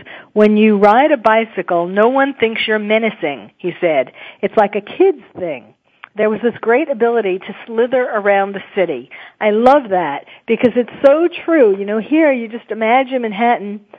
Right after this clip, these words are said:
after nine eleven and, and, uh, all the fear and so on, uh, and the gloom and everything else.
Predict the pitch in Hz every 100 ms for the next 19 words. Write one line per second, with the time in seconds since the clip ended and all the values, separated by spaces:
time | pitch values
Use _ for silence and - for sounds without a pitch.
0 | _ _ 208 233 - 233 220 226 226 214
1 | 214 208 214 202 190 156 185 185 185 180
2 | 180 180 170 - - - _ - 220 220
3 | - 254 214 208 208 208 233 214 214 196
4 | 196 214 202 - 208 196 196 202 196 214
5 | 220 202 208 202 190 185 196 220 214 208
6 | 175 202